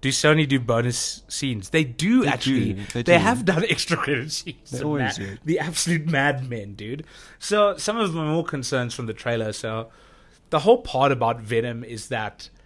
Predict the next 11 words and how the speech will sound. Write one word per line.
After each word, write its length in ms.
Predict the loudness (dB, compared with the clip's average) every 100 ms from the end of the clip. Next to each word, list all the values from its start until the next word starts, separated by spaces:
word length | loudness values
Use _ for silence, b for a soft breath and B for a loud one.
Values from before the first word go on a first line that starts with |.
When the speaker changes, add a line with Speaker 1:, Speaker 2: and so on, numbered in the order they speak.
| b b b -6
Speaker 1:
the 140 | -4
first 500 | -4 0 0 0 -2
thing 200 | -2 0
the 60 | -2
symbiote 600 | -2 -2 0 0 0 -4
encountered 760 | -10 -8 -4 -4 -4 -8 -12 -16 _
when 140 | -8 -6
it 100 | -6
came 200 | -6 -4
to 120 | -6
Earth, 440 | -8 -12 -14 -20